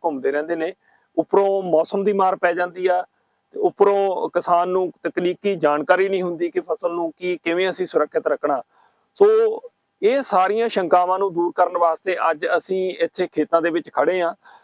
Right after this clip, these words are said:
ਸਾਡੇ ਨਾਲ, ਅਹ, ਸਾਡੇ ਕੋਲੇ ਖੇਤੀਬਾੜੀ ਵਿਭਾਗ ਦੇ ਕਈ, ਅਹ, ਮਾਹਰ ਜਿਹੜੇ ਹੈਗੇ ਨੇ ਉਹ ਸਾਡੇ ਨਾਲ ਨੇ। ਸਾਡੇ ਨਾਲ ਇਸ ਟਾਈਮ, ਅਹ, ਸਰਦਾਰ ਕਰਨਵੀਰ ਸਿੰਘ ਗਿੱਲ ਜੀ, ਜਿਹੜੇ ਕਿ ਮੁੱਖ ਖੇਤੀਬਾੜੀ ਅਫਸਰ ਨੇ ਮੋਗੇ ਦੇ,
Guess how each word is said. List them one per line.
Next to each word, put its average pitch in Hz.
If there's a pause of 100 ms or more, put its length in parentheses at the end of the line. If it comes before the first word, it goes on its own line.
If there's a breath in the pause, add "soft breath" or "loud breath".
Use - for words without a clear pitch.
(140 soft breath)
ਸਾਡੇ 160
ਨਾਲ, 190
ਅਹ, 160
ਸਾਡੇ 165
ਕੋਲੇ 190
ਖੇਤੀਬਾੜੀ 196
ਵਿਭਾਗ 180
ਦੇ 170 (360)
ਕਈ, 202
ਅਹ, 160
ਮਾਹਰ 156 (480)
ਜਿਹੜੇ 175
ਹੈਗੇ 160
ਨੇ 180
ਉਹ 180
ਸਾਡੇ 165
ਨਾਲ 151
ਨੇ। 190 (340 soft breath)
ਸਾਡੇ 165
ਨਾਲ 190
ਇਸ 185
ਟਾਈਮ, 190
ਅਹ, 185
ਸਰਦਾਰ 180
ਕਰਨਵੀਰ 180
ਸਿੰਘ 190
ਗਿੱਲ 165
ਜੀ, 185
ਜਿਹੜੇ 180
ਕਿ 196
ਮੁੱਖ 175
ਖੇਤੀਬਾੜੀ 185
ਅਫਸਰ 180
ਨੇ 175
ਮੋਗੇ 156
ਦੇ, 151